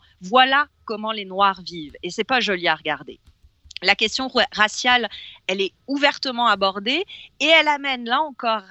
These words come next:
euh, avec elle l'apparition de nouveaux acteurs. Morgan Freeman, Wesley Snipes, Denzel Washington évidemment, ou Angela Bassett. On se dit que ça va mieux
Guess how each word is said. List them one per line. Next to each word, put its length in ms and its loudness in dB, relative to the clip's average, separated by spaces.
euh, 360 -4
avec 340 -2
elle 300 0
l'apparition 680 -2
de 160 -10
nouveaux 500 -4
acteurs. 600 -4
Morgan 400 4
Freeman, 520 -8
Wesley 360 0
Snipes, 680 -2
Denzel 500 -2
Washington 580 -2
évidemment, 600 -4
ou 300 0
Angela 420 2
Bassett. 600 -2
On 120 -10
se 60 -12
dit 120 -2
que 80 -6
ça 140 4
va 140 4
mieux 320 -2